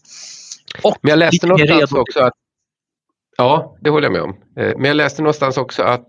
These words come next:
Speaker 2: i Australien finns det även de som, eh, gör viner som de, eh, benämner Syrah,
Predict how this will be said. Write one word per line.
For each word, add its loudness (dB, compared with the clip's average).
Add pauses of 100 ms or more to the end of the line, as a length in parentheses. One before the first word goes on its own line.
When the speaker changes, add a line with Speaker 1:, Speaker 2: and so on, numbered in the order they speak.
(200)
Speaker 2:
i -2
Australien 0
finns -4
det 0
även 0
de 2
som, 0 (640)
eh, 0 (380)
gör 0
viner 0 (580)
som -2 (360)
de, 2
eh, -18
benämner 0 (220)
Syrah, -2